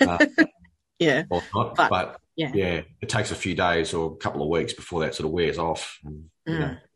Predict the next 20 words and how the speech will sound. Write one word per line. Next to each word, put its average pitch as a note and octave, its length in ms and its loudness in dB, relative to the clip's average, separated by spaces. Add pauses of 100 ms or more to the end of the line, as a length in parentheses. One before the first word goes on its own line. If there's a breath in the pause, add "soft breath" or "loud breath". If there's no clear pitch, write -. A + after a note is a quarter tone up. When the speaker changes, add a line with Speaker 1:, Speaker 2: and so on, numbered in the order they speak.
(280)
Speaker 2:
Oh. D#3+ 100 -2
Speaker 1:
that D#3+ 60 4
does, E3 180 4
that's D#3+ 220 -2
not D3 120 4
a, F#2+ 240 2
that's A2 180 0
not C#3+ 120 4
a, G#2 180 2 (220)
that, - 220 -2 (340)
those C#3+ 220 2
sort A2 180 2
of - 60 -8
cases F#2 340 -2
are D#2+ 180 0 (180)
quite - 260 -2
sad, E2+ 560 0 (180)
um, E2+ 240 -4
in E2+ 140 -2
that, - 240 -6